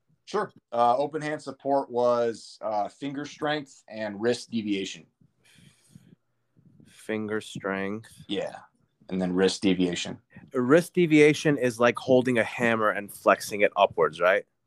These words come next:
Speaker 1: Flexing it forward and flexing it back, yeah.
Speaker 2: Okay.
Speaker 1: So if you're, like, finishing a lapel choke and you're kinda, you're, like, going fishing with your, your wrist, that's
Speaker 2: Yeah.
Speaker 1: wrist deviation, and, uh,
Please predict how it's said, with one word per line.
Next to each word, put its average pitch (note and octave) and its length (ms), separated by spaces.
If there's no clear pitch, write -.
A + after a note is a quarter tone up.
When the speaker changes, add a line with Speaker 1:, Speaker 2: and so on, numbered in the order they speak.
Speaker 1:
Flexing A#2+ 360
it A2 120
forward A2 320
and F#2+ 100
flexing G2 400
it E2 100
back, F2 300
yeah. D#2+ 300
Speaker 2:
Okay. B1+ 380
Speaker 1:
So A#2 180
if A#2 100
you're, C#3+ 120
like, B2+ 260
finishing D3 420
a C3 60
lapel A#2+ 440
choke C3+ 320
and A#2+ 100
you're A2 100
kinda, A#2 300
you're, A#2+ 180
like, G#2+ 160
going A#2+ 240
fishing B2 380
with A#2 140
your, G2+ 300
your G2+ 180
wrist, - 420
that's G#2+ 340
Speaker 2:
Yeah. G#2+ 100
Speaker 1:
wrist G2 200
deviation, F#2+ 520
and, F#2+ 240
uh, F2+ 300